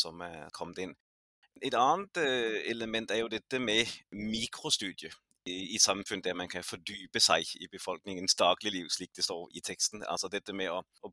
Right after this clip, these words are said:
bosette seg og leve som lokalbefolkningen gjør. Det, dette er jo på mange måter den sånn, den sånn konvensjonelle antropologiske måten å, å jobbe på. Så jeg lurer litt på hvorfor du følte et slikt behov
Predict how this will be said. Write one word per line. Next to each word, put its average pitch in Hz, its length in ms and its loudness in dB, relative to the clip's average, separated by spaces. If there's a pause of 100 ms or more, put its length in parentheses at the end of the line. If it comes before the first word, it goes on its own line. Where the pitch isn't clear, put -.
bosette 127 600 0
seg 110 320 0
og 104 160 -4 (160)
leve 95 400 -2 (600)
som 92 240 -2
lokalbefolkningen 90 880 -8 (240)
gjør. 90 320 -10 (260)
Det, 117 140 -8 (100)
dette 120 300 -2
er 120 160 4
jo 113 100 -8
på 110 160 -4
mange 98 240 0
måter 98 400 -4 (720)
den 98 160 -4
sånn, 87 380 2
den 95 100 -10
sånn 90 200 -10
konvensjonelle 95 800 2
antropologiske 95 880 -2
måten 85 500 -8
å, 87 220 -6 (100)
å 98 80 -6
jobbe 92 400 -10
på. 135 160 -6
Så 117 160 -6
jeg - 160 -4
lurer 135 320 -4
litt 156 160 -2
på 120 160 -6 (320)
hvorfor 107 560 -4
du 107 160 -8
følte - 560 -4
et - 140 -6
slikt 107 240 -10
behov 127 340 -12